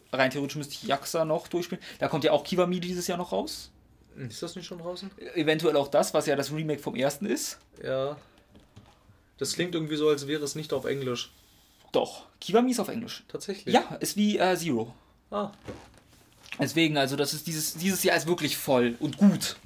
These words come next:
Speaker 2: Das wollte ich eigentlich auch nochmal weiterspielen. Das fand ich sehr kurios auch schon wieder.
Speaker 1: Ich auch. Ich hab halt auch wirklich viel Zeit schon damit verbracht. Ich bin ja auch
Speaker 2: Ja.
Speaker 1: bei dreißig, vierzig Stunden irgendwie.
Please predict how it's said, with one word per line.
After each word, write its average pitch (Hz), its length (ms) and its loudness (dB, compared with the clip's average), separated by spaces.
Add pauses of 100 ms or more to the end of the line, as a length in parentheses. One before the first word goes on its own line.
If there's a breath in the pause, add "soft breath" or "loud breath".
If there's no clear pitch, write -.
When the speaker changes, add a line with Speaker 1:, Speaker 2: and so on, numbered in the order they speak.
(140)
Speaker 2:
Das 120 160 -6
wollte 143 140 0
ich 147 80 0
eigentlich 131 240 -2
auch 131 100 0
nochmal 127 260 -4
weiterspielen. 113 460 -4
Das 117 140 -8
fand 127 180 -6
ich 123 60 -10
sehr 131 120 -2
kurios 127 540 -6
auch - 120 -6
schon 113 180 -12
wieder. 113 120 -2
Speaker 1:
Ich - 200 0
auch. 139 240 2
Ich 135 100 -4
hab 151 120 -4
halt 156 140 2
auch 151 200 -2
wirklich 170 280 -2
viel 156 200 0
Zeit 180 340 4
schon 139 160 -2
damit 123 220 4
verbracht. - 480 -4
Ich - 80 -12
bin 151 100 -4
ja 131 60 2
auch 151 80 4
Speaker 2:
Ja. 131 60 2
Speaker 1:
bei 143 80 4
dreißig, 135 340 2
vierzig 156 240 -4
Stunden 202 320 2
irgendwie. 151 480 -2